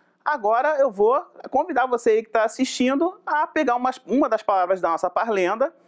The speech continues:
e também fazer um acróstico. Criar outras palavras a partir das letras do, da, de uma palavra, né, da, da parlenda, e depois criar uma frase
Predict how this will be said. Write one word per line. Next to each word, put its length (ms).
e 80
também 320
fazer 240
um 40
acróstico. 640
Criar 360
outras 500
palavras 600
a 60
partir 300
das 200
letras 300
do, 360
da, 380
de 80
uma 140
palavra, 540
né, 240
da, 340
da 100
parlenda, 560
e 120
depois 560
criar 280
uma 140
frase 580